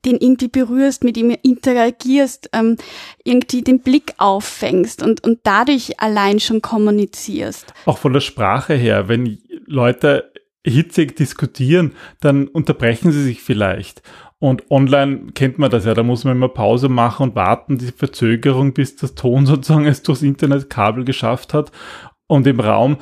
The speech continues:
Speaker 2: da können ja sogar zwei Leute gleichzeitig sprechen und wir können's trotzdem meistens verstehen und, und einfach eine lebhafte Diskussion führen.
Speaker 1: Deswegen ist halt da auch, ähm, möchte ich ganz, äh, möchte ich gleich einen Tipp geben, weil ich finde, das ist an der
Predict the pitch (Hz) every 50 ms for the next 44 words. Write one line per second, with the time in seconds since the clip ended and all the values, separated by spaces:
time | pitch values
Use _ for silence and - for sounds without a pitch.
0 | - - - 139 - - 135 131 135 127 135 139 143 127 - - 127 120 113 113
1 | 110 - - - - 85 101 135 - - - 127 - - - - - - - 107
2 | 104 101 - - - 143 120 117 113 - - 104 113 120 113 - - 120 110 120
3 | 123 117 - - - 117 113 - - - - 139 127 123 113 110 107 107 104 -
4 | - 127 110 - - 139 - - - - 139 120 110 113 117 120 131 123 - -
5 | 139 123 - - 156 139 131 131 123 107 131 117 127 127 131 131 135 127 117 113
6 | 120 123 127 - 131 127 - - 139 120 143 139 - - 170 - - 135 107 104
7 | 101 - - - 131 135 139 - - _ _ _ _ _ - 220 - 247 240 240
8 | - 247 247 - 269 254 - - 233 226 - - 220 220 - - - - - -
9 | 233 226 226 220 220 220 - - - - - 226 233 226 - 240 - - 226 214
10 | 226 262 262 - - - - - 240 233 220 196 233 247 247 269 247 - 226 214
11 | 226 233 254 240 247 254 - 254 262 - - - - 226 220 226 226 233 240 233
12 | 220 220 226 226 220 - 226 - - 233 233 226 - - - 226 233 - 226 226
13 | 220 220 214